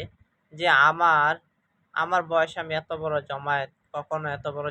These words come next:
জমায়েত আমি একসাথে দেখি নাই। দেখেন, পেশা, বিভিন্ন পেশার লোক এই জায়গা আছে, দল বিদলের সমস্ত দলের লোকেই আছে, কিন্তু সমস্ত কিছু ভুলে তারা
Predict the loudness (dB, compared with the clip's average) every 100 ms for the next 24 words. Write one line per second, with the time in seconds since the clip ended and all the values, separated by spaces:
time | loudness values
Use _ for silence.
0 | -8 -10 -10 -10 -12 -10 -10 -12 -14 -14
1 | -10 -10 -10 -16 -16 _ _ _ _ _
2 | _ _ _ -4 -2 -2 -2 -6 _ _
3 | _ _ _ _ _ _ -2 -2 2 4
4 | 6 4 0 -12 _ _ _ _ _ -10
5 | -8 -4 -2 -2 -2 -6 0 0 0 -4
6 | -8 -8 -4 -2 2 0 -2 -12 -20 _
7 | _ _ _ _ _ _ _ -6 0 2
8 | 4 4 2 -4 -4 -2 0 0 -4 _
9 | _ -10 -8 -8 -6 -6 -4 -4 -4 -8
10 | -10 -6 -6 -8 -20 _ _ _ _ _
11 | _ -16 -8 -6 -2 -2 -2 -4 -8 -12
12 | -12 -10 -10 -8 -8 -4 -4 -6 _ _
13 | _ _ -2 2